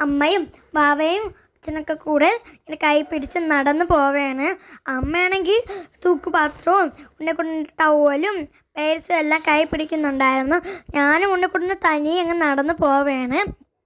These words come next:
ഇടയ്ക്കിടയ്ക്ക് അമ്മയെ പിടിക്കുന്നുണ്ടായിരുന്നു കയ്യിൽ. ഉണ്ണിക്കുട്ടന് പുതിയ ക്രോപ്സിൻ്റെ ചെരുപ്പ് വാങ്ങിച്ചു, അതുകൊണ്ട് അവൻ നടന്നാണ് വരുന്നത്. നമ്മൾ അമ്പലത്തിലെത്തി. അവിടെ എത്തിയപ്പോൾ കുറച്ച്,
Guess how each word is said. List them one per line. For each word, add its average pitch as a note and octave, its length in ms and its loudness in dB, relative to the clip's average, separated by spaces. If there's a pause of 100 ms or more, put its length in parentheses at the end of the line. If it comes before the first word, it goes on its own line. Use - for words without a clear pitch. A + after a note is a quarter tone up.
(180)
ഇടയ്ക്കിടയ്ക്ക് F4 340 0
അമ്മയെ F4+ 240 2
പിടിക്കുന്നുണ്ടായിരുന്നു C#4+ 840 0
കയ്യിൽ. C4 360 -2 (580)
ഉണ്ണിക്കുട്ടന് F#4 640 -2
പുതിയ F4 360 -2
ക്രോപ്സിൻ്റെ E4+ 500 -4
ചെരുപ്പ് D#4 420 -2
വാങ്ങിച്ചു, D4+ 340 -2
അതുകൊണ്ട് C#4+ 240 -2
അവൻ E4 140 0
നടന്നാണ് D#4+ 400 -2
വരുന്നത്. C4+ 400 -4
നമ്മൾ - 540 -4
അമ്പലത്തിലെത്തി. D#4+ 800 0 (240)
അവിടെ - 240 -4
എത്തിയപ്പോൾ F4 280 -2
കുറച്ച്, F4 460 -2